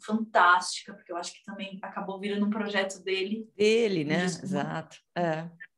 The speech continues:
Speaker 1: É, ele acabou pensando por que que eu não tenho um violão de sete cordas, sabe?
Speaker 2: Uhum.
Speaker 1: <laughs> Tipo, o Pilo,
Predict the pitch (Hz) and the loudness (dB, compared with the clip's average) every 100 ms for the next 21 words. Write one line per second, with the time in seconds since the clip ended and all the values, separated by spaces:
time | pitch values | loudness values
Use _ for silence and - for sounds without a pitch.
0 | _ _ _ _ _ _ _ _ _ _ | _ _ _ _ _ _ _ _ _ _
1 | _ _ _ _ _ 196 190 190 185 185 | _ _ _ _ _ 0 4 4 2 0
2 | 185 180 180 233 320 349 381 359 427 539 | 2 2 4 6 6 6 6 6 6 6
3 | - - - _ _ _ _ 339 370 - | 4 -10 -20 _ _ _ _ 2 2 2
4 | 349 370 349 - 320 320 370 - - 349 | 2 2 -2 0 4 4 4 0 2 4
5 | 277 302 302 320 - 277 277 294 320 269 | 4 2 0 -4 -4 0 2 2 0 0
6 | 214 208 196 185 180 185 180 - 175 - | 0 0 -2 -2 -4 -4 -8 -6 -6 -8
7 | - 165 160 160 - - 190 170 - 151 | -14 -12 -12 -12 -16 -4 -2 -2 -6 -8
8 | 151 139 147 147 165 208 - - 254 240 | -4 -4 -4 -8 -8 -8 -10 -8 -6 -2
9 | 262 277 | 0 2